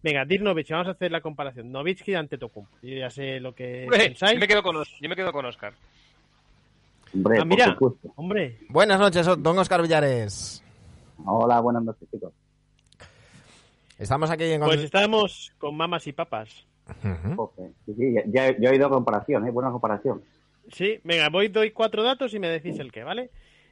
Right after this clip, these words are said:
Speaker 1: Eh, venga, comparativamente, uno, No-, Nowitzki alemán, Antetokounmpo griego, ya lo sabéis. Nowitzki, bueno, ahora mismo tiene cuarenta y cuatro años, Antetokounmpo tiene veintisiete, por ahí no vamos a comparar nada, pero sí vamos a comparar en altura y peso, dos trece cada uno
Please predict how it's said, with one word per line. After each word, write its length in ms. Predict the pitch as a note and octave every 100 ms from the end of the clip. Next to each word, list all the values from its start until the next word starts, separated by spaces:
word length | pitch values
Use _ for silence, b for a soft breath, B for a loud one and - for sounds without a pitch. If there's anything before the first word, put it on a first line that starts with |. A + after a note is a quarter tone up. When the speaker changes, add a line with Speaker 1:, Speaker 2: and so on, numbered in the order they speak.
| b
Speaker 1:
Eh, 640 | C#3 C#3+ D3 D3 D3 D3 C#3+
venga, 260 | C#3+ B2
comparativamente, 800 | C#3+ C#3 D3 C#3+ D#3 F3+ G3+ G#3+ F#3+
uno, 520 | E3 D#3 D3+ C#3+ B2+
No-, 200 | B2+ - -
Nowitzki 380 | C#3+ D3 C#3 D#3
alemán, 360 | D3 F3 A3+ -
Antetokounmpo 560 | D3+ C#3 C3 - C3 C3+
griego, 280 | E3+ G3+
ya 160 | - A2+
lo 60 | A#2+
sabéis. 380 | D3+ F#3+ A3+
Nowitzki, 600 | - D3 F3+ F3 - C#3
bueno, 280 | A#2 C3 A2 _
ahora 200 | B2+ C#3
mismo 200 | C#3 C#3
tiene 180 | C#3+ C#3
cuarenta 360 | C3+ B2 B2
y 40 | C3
cuatro 300 | C3+ C3+ D#3
años, 240 | F#3 G3
Antetokounmpo 580 | D3+ C3 B2+ C3 C#3 C3+
tiene 220 | C3+ C3
veintisiete, 640 | C3 B2+ C3+ G#3 G#3 A3 A#3 b b b -
por 140 | C3+
ahí 80 | C3
no 80 | C3
vamos 220 | C3 C3
a 60 | C3
comparar 260 | C3 C3+
nada, 180 | D#3 G3
pero 160 | E3+ C#3+
sí 80 |
vamos 160 | D#3+ E3
a 60 | E3
comparar 360 | E3 D3+ E3+
en 140 | F3 C#3+
altura 380 | B2+ D3 C#3+
y 60 | C3+
peso, 360 | - F3+ - F#3
dos 320 | D3+ E3 -
trece 400 | C#3+ D#3+ - A#2+
cada 300 | E3+ E3+ C#3+
uno 360 | F#3 C3+ E3+